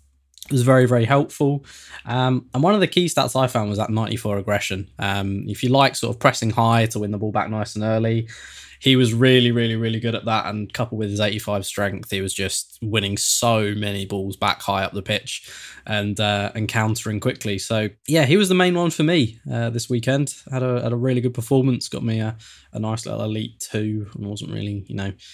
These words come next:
stressing too, too much. So, uh, definitely one to recommend if you've got him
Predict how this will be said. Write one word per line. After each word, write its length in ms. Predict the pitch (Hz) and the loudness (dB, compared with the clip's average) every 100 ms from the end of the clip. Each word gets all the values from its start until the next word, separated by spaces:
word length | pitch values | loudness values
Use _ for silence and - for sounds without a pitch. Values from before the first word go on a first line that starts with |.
| - - | -20 -14
stressing 500 | - - 120 - 139 | -6 -2 0 2 0
too, 220 | - 160 | 4 4
too 240 | 151 165 156 | 4 4 4
much. 500 | 160 - - - - | 4 2 -6 -6 -10
So, 400 | - 151 143 139 | -6 -2 0 0
uh, 240 | 139 139 127 _ - - - - _ _ | 0 -2 -2 _ -20 -20 -20 -20 _ _
definitely 280 | 165 147 151 | -2 0 0
one 160 | 143 143 | 2 0
to 240 | 139 135 127 | 2 0 2
recommend 440 | 131 123 131 127 | 0 0 0 0
if 120 | 120 | -2
you've 100 | 120 | -4
got 180 | 117 120 | -2 0
him 280 | 120 120 117 | 2 2 -2